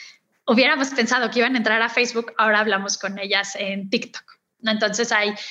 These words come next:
este entendimiento de quién es primero tu mamá objetivo, en nuestro caso que le hablamos a las mamás, o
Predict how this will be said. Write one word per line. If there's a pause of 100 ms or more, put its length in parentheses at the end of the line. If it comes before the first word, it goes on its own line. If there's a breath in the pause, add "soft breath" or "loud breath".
(120)
este
entendimiento
de
quién
es
primero (320 loud breath)
tu
mamá
objetivo,
en
nuestro
caso
que
le
hablamos
a
las
mamás,
o